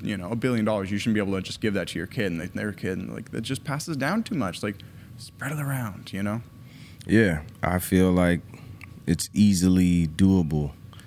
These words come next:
Speaker 2: There's enough money in this world that no one should be hungry or be poor, but, you know, that's a fucking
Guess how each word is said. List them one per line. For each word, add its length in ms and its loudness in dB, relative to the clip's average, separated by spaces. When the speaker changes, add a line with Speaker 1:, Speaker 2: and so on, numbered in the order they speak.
Speaker 2:
There's 200 2
enough 280 2
money 300 4
in 100 2
this 220 0
world 340 2
that 240 0
no 220 2
one 200 2
should 260 -4
be 160 -2
hungry 480 0
or 120 -2
be 200 -6
poor, 380 -2
but, 240 -4
you 140 -4
know, 300 -2
that's 260 -2
a 60 -6
fucking 540 -4